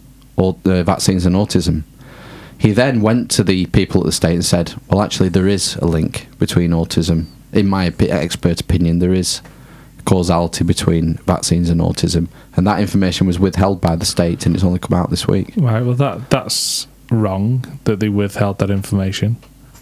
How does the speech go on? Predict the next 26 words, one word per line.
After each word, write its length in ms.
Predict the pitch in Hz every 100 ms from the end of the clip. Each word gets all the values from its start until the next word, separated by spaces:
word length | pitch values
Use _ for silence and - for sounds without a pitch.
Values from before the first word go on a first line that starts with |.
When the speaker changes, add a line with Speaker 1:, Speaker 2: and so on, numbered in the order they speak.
| -
Speaker 2:
But 400 | 120 117 123 -
they 80 | 131
may 140 | 131
have 120 | 123
withheld, 420 | 110 110 104 104 120
withheld 340 | 110 107 104
that 140 | 101
information 440 | 101 - 104 95 101
because 280 | - 110 104
it's 160 | 82
just 240 | - 104 95
the 80 |
opinion 420 | 90 - 107 104 101
of 100 | 98
one 360 | 101 101 98
person. 500 | - 110 101 - 101 - - - - - - - - - - - - - - -
Speaker 1:
Their 200 | 90 85
expert 340 | 80 - 90 73
witness. 480 | 87 - 85 - - - - -
Speaker 2:
Yeah, 240 | 127 95
and 120 | 95
the 40 | 104
body 320 | 113 107 104
of 100 | 95
evidence 560 | 101 95 98 95 95 -
is 280 | 95 -